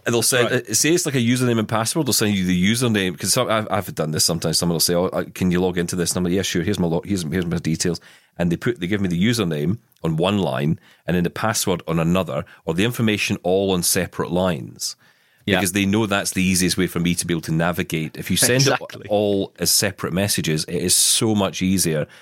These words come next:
Speaker 1: than just sending me a big diatribe.
Speaker 2: Correct.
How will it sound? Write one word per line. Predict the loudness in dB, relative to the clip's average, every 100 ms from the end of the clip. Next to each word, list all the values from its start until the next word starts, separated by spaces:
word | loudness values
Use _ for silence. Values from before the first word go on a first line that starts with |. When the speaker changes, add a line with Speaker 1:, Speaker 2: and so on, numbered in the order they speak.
| -12 -4
Speaker 1:
than | -2
just | 0 0
sending | 0 0 0
me | 0 0
a | 0 0
big | 0 -2 -2 -2
diatribe. | -2 0 0 -2 -2 -4 -4 -12 _ _ _ _ _ _ _ _ _ _ _ _ _ -4
Speaker 2:
Correct. | 0 2 0 -4 -18